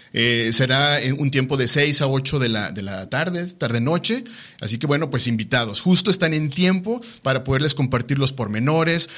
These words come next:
Tendrán acceso a la información, eh, de los ponentes, eh, a, a, a las filminas que ellos tengan. Tendrán acceso de igual forma también a las, eh, presentaciones que ellos hagan. Se estarán grabando y se subirán a una plataforma que es el Classroom, porque siempre está el temor de,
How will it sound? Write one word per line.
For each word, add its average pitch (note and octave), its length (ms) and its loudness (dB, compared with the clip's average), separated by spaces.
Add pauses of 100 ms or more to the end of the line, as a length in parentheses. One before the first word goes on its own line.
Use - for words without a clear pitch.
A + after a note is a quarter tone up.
(120)
Tendrán D#3 360 2
acceso G3 720 2
a D#3+ 500 0
la B2+ 240 2
información, D3 920 0 (280)
eh, A#2+ 220 0
de C3 100 2
los B2+ 140 -2
ponentes, D#3 840 0
eh, G#2+ 240 -2
a, F#2+ 260 -2
a, - 20 -6
a A2 300 -4
las G#2+ 180 -2
filminas D3 440 0
que C#3+ 80 -2
ellos C3+ 220 0
tengan. E3 440 0 (320)
Tendrán C3+ 320 2
acceso C#3+ 380 -2
de C#3+ 60 0
igual C3+ 160 0
forma C#3 260 -2
también B2+ 260 0
a C#3 80 0
las, B2+ 540 -2
eh, A2 220 -6
presentaciones A#2+ 640 -2
que C#3+ 80 -4
ellos B2 240 -4
hagan. C3+ 240 -4
Se B2+ 80 -6
estarán A2+ 240 -8
grabando C3 540 -2 (260)
y B2+ 80 0
se A#2 120 2
subirán A#2 320 2
a B2+ 40 2
una C3+ 160 0
plataforma A#2+ 520 -4
que B2 80 -6
es A2+ 140 -4
el A2+ 100 -6
Classroom, C3+ 400 0
porque A2+ 200 -6
siempre C3+ 240 0
está C#3+ 100 0
el C3+ 80 -2
temor D3 240 -2
de, C#3+ 100 2